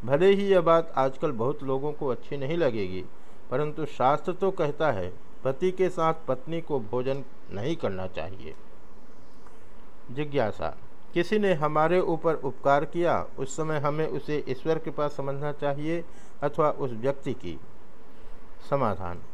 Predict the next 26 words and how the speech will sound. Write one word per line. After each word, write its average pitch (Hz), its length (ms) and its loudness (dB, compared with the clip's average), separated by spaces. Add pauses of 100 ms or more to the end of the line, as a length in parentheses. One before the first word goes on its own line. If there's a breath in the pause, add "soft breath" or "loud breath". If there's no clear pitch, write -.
(300 loud breath)
ईश्वर 208 340 4
कृपा 185 360 4
को 185 160 2
तो 180 160 0
प्रत्येक 160 580 0
घटना 127 380 0
से 156 180 -2
जोड़ना 113 380 0
चाहिए। 87 460 -2 (720 loud breath)
ईश्वर 196 300 4
कृपा 185 360 2
के 180 180 2
बिना 165 300 2
तो 170 200 0
कोई 160 340 0
उपकार 147 380 2 (120)
कर 117 120 0
ही 165 160 0
नहीं 139 200 2
सकता, 87 460 -2 (580 loud breath)
परंतु 180 440 2
आपका 147 380 6
कर्तव्य 165 500 2
है 180 200 6
कि 156 200 0
यदि 147 240 0